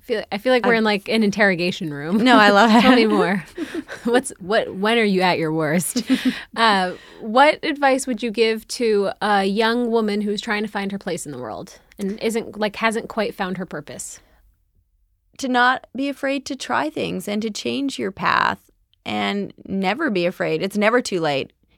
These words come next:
Speaker 2: You can be a fifty-year-old and change your, your path. But for young women, I would think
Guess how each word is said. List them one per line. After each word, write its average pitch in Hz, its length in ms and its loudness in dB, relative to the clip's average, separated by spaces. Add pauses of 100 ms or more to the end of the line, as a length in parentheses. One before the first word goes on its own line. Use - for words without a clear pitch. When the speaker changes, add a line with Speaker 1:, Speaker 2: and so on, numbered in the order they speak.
Speaker 2:
You 220 100 -8
can 247 100 -2
be 233 60 -2
a 220 40 -2
fifty-year-old 165 680 -6
and 170 140 -8
change 165 420 -6
your, 170 340 -2
your 170 200 -6
path. - 400 -4 (380)
But 214 120 -6
for 240 140 -4
young 226 260 -2
women, 214 240 -2
I 208 140 -4
would 208 160 -6
think 196 260 -6